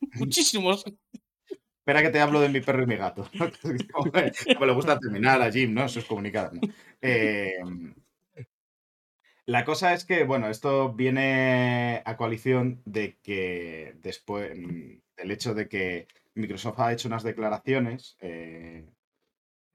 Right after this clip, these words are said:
Speaker 2: después de saberse que varias autoridades de antimonopolio de Reino Unido se estaban planteando ya de manera bastante, bastante seria, eh, el, el impacto real que puede tener esta adquisición para,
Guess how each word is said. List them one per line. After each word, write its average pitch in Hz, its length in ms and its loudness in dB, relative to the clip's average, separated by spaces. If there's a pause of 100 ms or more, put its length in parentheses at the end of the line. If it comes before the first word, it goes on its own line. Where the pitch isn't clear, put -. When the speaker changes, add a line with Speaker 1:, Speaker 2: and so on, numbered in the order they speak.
(400)
Speaker 2:
después 117 680 -4
de 117 180 2
saberse 117 600 -4
que 110 400 0
varias 104 300 -8
autoridades 107 720 -2
de 104 340 -4
antimonopolio 104 800 -4
de 98 200 -6
Reino 98 280 -6
Unido 104 320 -4
se 98 160 -12
estaban 98 840 0
planteando 101 520 -4
ya 107 160 2
de 104 80 -4
manera 101 260 -4
bastante, 92 1300 -6
bastante 95 400 -12
seria, 107 440 -4 (540)
eh, 92 720 -4
el, 107 200 -2
el 117 160 -4
impacto 117 400 -6
real 113 240 0
que 123 100 -2
puede 104 200 -4
tener 101 320 -4
esta 92 460 -2
adquisición 101 800 -6
para, 73 720 -12